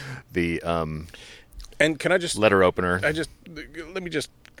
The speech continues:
Speaker 2: uh, clarify. Let me
Speaker 1: Hmm.
Speaker 2: just, uh, stipify that, um, it's not that I don't like praise. I love
Speaker 1: Mm-hmm.
Speaker 2: praise. I am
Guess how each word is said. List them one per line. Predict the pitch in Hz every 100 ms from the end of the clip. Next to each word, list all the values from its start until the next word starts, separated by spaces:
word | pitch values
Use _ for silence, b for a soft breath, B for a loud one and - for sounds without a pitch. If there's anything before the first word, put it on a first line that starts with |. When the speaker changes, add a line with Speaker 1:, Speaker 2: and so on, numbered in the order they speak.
| 147
Speaker 2:
uh, | 113
clarify. | - 127 113 110 104
Let | 113
me | 110
Speaker 1:
Hmm. |
Speaker 2:
just, | 101 82 73 -
uh, | 95 92
stipify | - - - - - - - - - - - 67 139 87 120
that, | 113 131 131 - -
um, | 135 135
it's | 143 151
not | 392 339 -
that | 123 98 - - - - - - - _ -
I |
don't | 127 117 107
like | 95 82 - - -
praise. | - 139 76 - -
I | 180
love | 156 104
Speaker 1:
Mm-hmm. | 85
Speaker 2:
praise. | 151 98 87 -
I | 110
am | 95 85